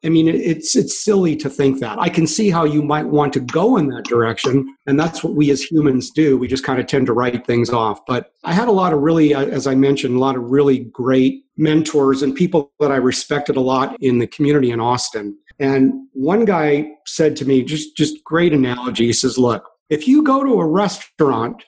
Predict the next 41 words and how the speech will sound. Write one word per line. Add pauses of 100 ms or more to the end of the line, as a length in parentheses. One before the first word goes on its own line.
(120)
and
you
have
just
a
really
crappy
meal,
like
the
food's
terrible,
the
service
is
terrible, (220)
does
that
mean
you're
never
going
out
to
eat
again?" (380)
Like, (220)
well,
no,
of
course
not. (260)
It
just
means
you
had
a
bad
experience.
So